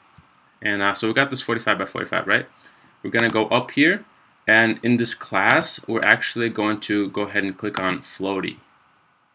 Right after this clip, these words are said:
Now, automatically, just give it a second, it's gonna change it up. So you see, we got this plus button, okay?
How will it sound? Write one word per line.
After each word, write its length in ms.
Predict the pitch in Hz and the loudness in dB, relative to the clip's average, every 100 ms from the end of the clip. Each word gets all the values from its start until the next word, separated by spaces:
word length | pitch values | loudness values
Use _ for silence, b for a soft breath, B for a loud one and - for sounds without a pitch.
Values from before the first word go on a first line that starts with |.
| _ _ _ | _ _ _
Now, 120 | - | -2
automatically, 680 | 98 110 143 151 147 110 104 | 2 4 4 4 2 0 -2
just 340 | 87 95 - - | -2 -6 -10 -6
give 100 | 101 | -4
it 80 | 113 | -4
a 40 | |
second, 440 | - 107 - 107 | -2 -2 0 -4
it's 120 | 101 - | -6 -6
gonna 200 | 98 92 | -4 -4
change 300 | - 98 95 | -4 -4 -4
it 80 | |
up. 180 | 87 - _ _ _ B B B | -4 -6 _ _ _ B B B
So 100 | - | -4
you 80 | 104 | -2
see, 160 | - 143 | 2 2
we 100 | 131 | 6
got 200 | 123 120 | 4 4
this 140 | 95 | -2
plus 320 | - - 110 | -4 0 0
button, 520 | - 87 80 - - - _ _ - | -2 -6 -8 -10 -18 -18 _ _ -16
okay? 300 | - - 123 | -10 -8 -8